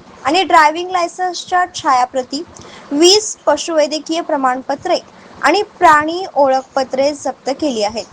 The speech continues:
पोलिसांनी गुरे तस्करीसाठी वापरलेले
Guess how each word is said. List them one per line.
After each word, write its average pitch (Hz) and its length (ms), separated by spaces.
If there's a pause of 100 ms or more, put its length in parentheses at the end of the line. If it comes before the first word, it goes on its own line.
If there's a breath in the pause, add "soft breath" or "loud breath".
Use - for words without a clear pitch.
(320)
पोलिसांनी 359 600
गुरे 311 360
तस्करीसाठी 320 680
वापरलेले 247 680